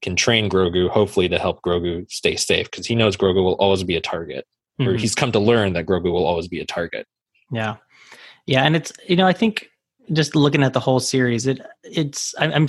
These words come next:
Speaker 2: you know, I'm si-, as we're talking here, I'm sitting there trying to go through my head and be like, "Okay, what's another good example? What's a good, another good example of, like, this whole father-son role?" And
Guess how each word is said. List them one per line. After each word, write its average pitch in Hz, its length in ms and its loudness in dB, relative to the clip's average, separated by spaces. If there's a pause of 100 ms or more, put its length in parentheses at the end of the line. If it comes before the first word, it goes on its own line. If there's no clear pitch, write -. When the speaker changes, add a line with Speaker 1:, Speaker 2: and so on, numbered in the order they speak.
Speaker 2:
you 170 100 4
know, 151 40 6
I'm 135 80 4
si-, - 140 -2
as 139 160 2
we're 135 80 -2
talking 175 320 -2
here, 123 100 2
I'm 120 80 -2
sitting 214 180 -2
there 214 80 0
trying 131 140 0
to 120 60 0
go 123 80 0
through 123 120 0
my 117 120 2
head 123 140 2
and 120 80 0
be 123 80 2
like, 120 140 -2
"Okay, 135 200 0
what's 147 180 -2
another 185 240 2
good 131 160 2
example? 117 340 -2
What's 117 120 -2
a 127 60 -2
good, 123 120 0
another 120 180 0
good 117 120 0
example 120 420 -2
of, 117 140 -4
like, 117 120 -2
this 113 140 -4
whole 113 140 -2
father-son 113 640 0
role?" 123 180 0
And 113 180 -4